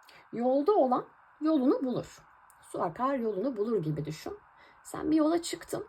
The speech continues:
yolunu bulacaksın, o yüzden pes etme. Kendini de geri tutma.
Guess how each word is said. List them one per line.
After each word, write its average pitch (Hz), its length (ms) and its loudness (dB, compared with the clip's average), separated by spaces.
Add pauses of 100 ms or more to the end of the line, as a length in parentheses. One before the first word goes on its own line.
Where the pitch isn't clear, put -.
(140)
yolunu 294 400 4
bulacaksın, 339 520 0
o 359 80 0
yüzden 233 280 -2
pes 285 260 -2
etme. 254 300 -4 (520)
Kendini 269 400 0
de 208 60 -2
geri 294 340 0 (240)
tutma. - 340 -4